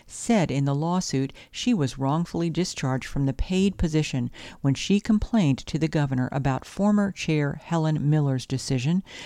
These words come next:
to let alternate board members make parole decisions. Over the objections of plaintiff and other board members, defendant Miller continued to assign and authorize payment to individuals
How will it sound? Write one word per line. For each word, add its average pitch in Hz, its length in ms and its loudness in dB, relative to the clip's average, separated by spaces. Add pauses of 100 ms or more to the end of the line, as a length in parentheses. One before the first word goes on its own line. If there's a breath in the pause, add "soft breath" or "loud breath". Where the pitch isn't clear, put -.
(160 loud breath)
to 160 140 2
let 151 280 4
alternate 196 580 2
board 160 320 2
members 135 420 0
make 151 400 0
parole 170 540 -2
decisions. 156 800 -2 (920 loud breath)
Over 160 240 6
the 147 140 2
objections 196 480 2
of 208 140 -2
plaintiff 170 360 2
and - 240 -2
other 196 220 2
board 170 320 0
members, 160 440 0
defendant 190 760 0
Miller 151 420 0 (260 loud breath)
continued 151 640 2
to 127 160 -2
assign 175 540 2
and 131 200 0
authorize 160 680 0
payment 165 420 2
to - 100 -6
individuals 139 720 0